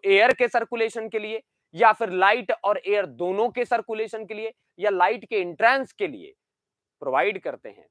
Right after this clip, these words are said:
तो आप इस तरह के अरेंजमेंट को विंडो नाम देते हैं। लेकिन वेंटिलेटर का भी तो काम यही होता है सर, लेकिन इसकी पोजीशन अलग होती है। पोजीशन क्या अलग होती है?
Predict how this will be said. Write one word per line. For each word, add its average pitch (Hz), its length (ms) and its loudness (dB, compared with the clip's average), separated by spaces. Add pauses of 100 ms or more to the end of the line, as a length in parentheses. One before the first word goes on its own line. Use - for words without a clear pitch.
तो 120 80 -8
आप 151 200 0 (160)
इस 202 180 -8
तरह 175 220 -6
के 156 140 -10
अरेंजमेंट 151 460 -8
को 147 160 -10 (180)
विंडो 208 280 -4
नाम 95 220 -14
देते 80 340 -20
हैं। - 60 -20 (320)
लेकिन 202 240 -8
वेंटिलेटर 226 640 -6
का 220 140 -2
भी 214 120 -10
तो 247 140 -12
काम 233 280 -6
यही 240 220 -8
होता 151 260 -8
है 117 140 -12
सर, - 120 -20 (300)
लेकिन 185 200 -2
इसकी 220 200 -6
पोजीशन 233 600 -2
अलग 240 200 2
होती 127 400 -14
है। 90 100 -18 (280)
पोजीशन 208 420 -2
क्या 226 180 6
अलग 233 180 4
होती 220 260 -8
है? 226 140 -6